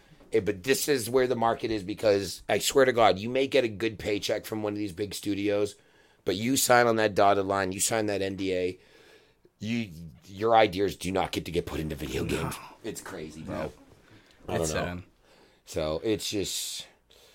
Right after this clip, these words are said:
Speaker 2: It's, a lot of the times when I, like, find, like, a really good game, it's, like, it's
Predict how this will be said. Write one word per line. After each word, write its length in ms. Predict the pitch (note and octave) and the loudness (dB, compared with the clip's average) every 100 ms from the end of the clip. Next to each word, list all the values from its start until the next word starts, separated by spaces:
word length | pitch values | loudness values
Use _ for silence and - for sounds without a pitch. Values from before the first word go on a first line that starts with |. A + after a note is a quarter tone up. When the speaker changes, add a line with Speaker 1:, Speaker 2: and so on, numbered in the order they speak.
| _ _ - - _ _ _ - - - - - _ _ _ | _ _ -20 -20 _ _ _ -20 -20 -20 -20 -20 _ _ _
Speaker 2:
It's, 440 | C#3 C#3 E3+ E3+ - - | -8 0 0 -2 -8 -4
a 60 | C#3+ | 2
lot 200 | D3+ F#3 | 6 6
of 80 | A3+ | 4
the 100 | A3+ | 0
times 500 | - D3 D3 D#3 - | 2 2 2 0 -2
when 120 | B2 | -2
I, 340 | A#2+ B2 B2 A2+ | -2 -2 -4 -6
like, 300 | G#2+ G2+ F2+ - _ | -4 -6 -8 -20 _
find, 460 | - A#2+ A2 A2 | -10 -6 -4 -4
like, 140 | G#2 G2 | -4 -6
a 60 | |
really 260 | F#2 F#2+ G2+ | -6 -6 -6
good 220 | G2 G2 | -8 -8
game, 280 | G2 F#2+ G2+ | -6 -4 -2
it's, 200 | G2 - | -4 -2
like, 240 | G#2+ F#2+ - _ _ _ _ _ - | -4 -4 -8 _ _ _ _ _ -6
it's 280 | A#2 - | -6 -6